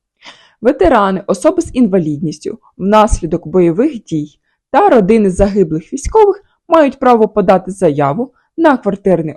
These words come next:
облік, щоб отримати житло. Для цього потрібно звернутися до місцевої влади або подати заяву через снап. Ветерани можуть стати на облік за місцем проживання чи роботи,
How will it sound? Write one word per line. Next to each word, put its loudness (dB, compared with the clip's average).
облік, 2
щоб -4
отримати -2
житло. -8
Для 2
цього 0
потрібно -2
звернутися -6
до 0
місцевої -2
влади -6
або 4
подати 0
заяву 0
через -8
снап. -6
Ветерани 2
можуть -2
стати 0
на 0
облік 0
за 0
місцем 0
проживання -2
чи 4
роботи, -2